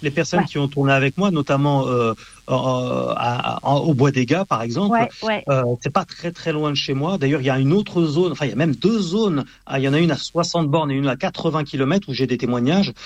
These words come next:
Speaker 1: Euh, enfin, de, pas un, enfin, un témoignage dans chaque zone.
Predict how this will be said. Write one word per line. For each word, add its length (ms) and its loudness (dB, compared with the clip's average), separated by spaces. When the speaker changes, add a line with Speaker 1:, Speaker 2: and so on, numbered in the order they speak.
Speaker 1:
Euh, 220 2
enfin, 260 -2
de, 80 -4
pas 300 2
un, 100 6
enfin, 300 -2
un 120 0
témoignage 480 2
dans 180 -2
chaque 200 -2
zone. 280 2